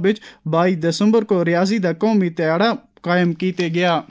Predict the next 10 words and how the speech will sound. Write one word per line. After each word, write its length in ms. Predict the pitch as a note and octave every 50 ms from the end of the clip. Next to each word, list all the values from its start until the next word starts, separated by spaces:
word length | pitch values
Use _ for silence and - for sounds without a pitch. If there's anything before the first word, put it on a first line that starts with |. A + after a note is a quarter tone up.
| _ _ _ _ _ _ _ _ _ _ _ _ - - - - _ -
گڈ 480 | E3 D#3+ A3 A#3+ A3+ A#3 - G#3+ G3+
گورننس 580 | F#3 G#3 G#3+ G#3+ G#3+ G#3+ A#3 A#3+ A#3+ B3 A#3+ -
ویک 320 | F#3+ G3 A3 A#3 G#3+ F#3+
دو 80 | F#3 F#3
ہزار 180 | G3 F3+ F#3 E3+
پنجی 360 | E3 - G#3+ A3 G#3+ G#3 G3
دے 120 | F3 F3
تحت 280 | E3 E3 G3+ G#3 G#3+ G#3+
مختلف 460 | G#3+ F#3+ F#3+ G3 - - A3 G#3+ G#3
ضلعوں 360 | E3+ D#3 F3+ G#3 G#3 G3 E3+